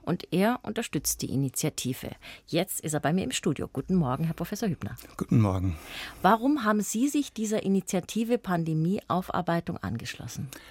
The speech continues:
Speaker 2: Also wie Sie schon gesagt haben, da sind ja eine ganze Reihe von Problembereichen klar geworden. Und was ja von Anfang an schon klar war, dass Kinder da auch im Mittelpunkt standen. Sowohl in der Diskussion am Anfang um die Verhütung,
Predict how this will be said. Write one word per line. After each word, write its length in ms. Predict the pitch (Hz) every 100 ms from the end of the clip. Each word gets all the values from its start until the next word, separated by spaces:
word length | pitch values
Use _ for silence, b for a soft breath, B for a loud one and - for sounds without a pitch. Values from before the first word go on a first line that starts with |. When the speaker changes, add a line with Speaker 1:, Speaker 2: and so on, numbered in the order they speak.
| B B B B B B -
Speaker 2:
Also 280 | 139 123
wie 100 | 131
Sie 160 | 139 120
schon 160 | 151 123
gesagt 380 | 117 113 -
haben, 320 | 120 113 101 104
da 100 | 107
sind 180 | 139
ja 60 | 139
eine 140 | 117
ganze 320 | 113 113 - 107
Reihe 320 | 107 117 117
von 340 | - 113 92 -
Problembereichen 1200 | - 123 120 120 135 123 104 107 110 123 107 95
klar 400 | - 117 107 127
geworden. 640 | 123 113 113 120 123 113 B B B B B
Und 160 | 139
was 140 | 139 139
ja 80 |
von 160 | 127 131
Anfang 380 | 127 147 143 -
an 200 | 123 127
schon 320 | - 120 113
klar 440 | - 113 107 123
war, 200 | 127 117
dass 300 | 107 110 -
Kinder 380 | - - 139 117
da 220 | 104 113 -
auch 180 | 120
im 300 | - 123 110
Mittelpunkt 440 | 113 135 - 117 -
standen. 420 | - 104 - 104
Sowohl 460 | 117 120 139 147 147 B B B -
in 100 | 131
der 80 | 120
Diskussion 640 | 113 - 135 127 123 147
am 140 | 135 123
Anfang 360 | 123 127 123
um 140 | - 117
die 120 | 113
Verhütung, 920 | - 104 98 87 - 185 156 131 135